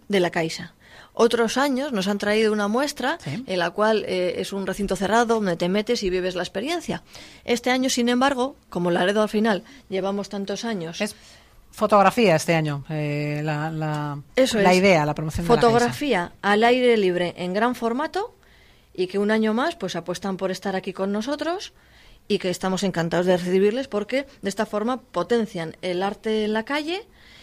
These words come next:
Speaker 1: y, y creo que es una apuesta, aunque es diferente y nos gustan estas experiencias dentro, pero bueno, que, que, que como os decía, no tienen más para ponernos
Speaker 2: Mm.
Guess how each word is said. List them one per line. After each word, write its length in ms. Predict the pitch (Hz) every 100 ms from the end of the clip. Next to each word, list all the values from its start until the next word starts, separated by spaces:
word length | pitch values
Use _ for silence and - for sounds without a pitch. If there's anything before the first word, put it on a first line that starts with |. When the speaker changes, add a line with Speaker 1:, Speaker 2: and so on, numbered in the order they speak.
| - - -
Speaker 1:
y, 640 | 226 214 196 190 185 185
y 60 | 165
creo 180 | 190
que 100 | 185
es 80 | 202
una 160 | 202 202
apuesta, 420 | 202 214 269 - - -
aunque 220 | 196 262
es 80 | 294
diferente 600 | 349 294 277 302 262 320
y 80 | -
nos 140 | 202 190
gustan 220 | 220 240
estas 200 | 233 226
experiencias 720 | 220 214 202 233 226 190 175
dentro, 380 | 247 240 214 - - -
pero 180 | - 175
bueno, 200 | 175 226
que, 180 | 202 170
que, 140 | 180 175
que 120 | -
como 180 | - 180
os 60 |
decía, 320 | 185 165 247 170
no 160 | 180
tienen 500 | 190 220 220 185 175
más 200 | 175 180
para 200 | - 175
ponernos 560 | 175 175 175 175 175
Speaker 2:
Mm. 40 | 170